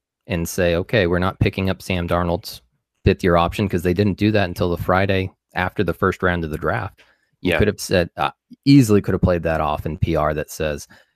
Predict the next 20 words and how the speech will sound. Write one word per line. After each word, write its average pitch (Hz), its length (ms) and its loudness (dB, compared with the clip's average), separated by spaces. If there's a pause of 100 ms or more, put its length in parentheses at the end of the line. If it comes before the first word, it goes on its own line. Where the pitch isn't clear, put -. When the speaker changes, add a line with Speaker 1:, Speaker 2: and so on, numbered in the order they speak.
(160)
Speaker 1:
"Yeah, 101 320 2 (200)
we 98 120 0
brought 92 240 4
this - 160 -2
guy 82 180 2
in. 101 300 0
We 90 120 0
didn't 87 240 -2
think 82 200 -4
Fields 87 300 -2
would 80 100 -2
be 80 140 -2
available 78 440 -2
to 85 200 -4
us 78 240 -4
at, - 320 -6
at, 78 200 -4 (220)
at 80 160 -4 (120)
eight." 90 260 -2 (400)
And 82 600 -2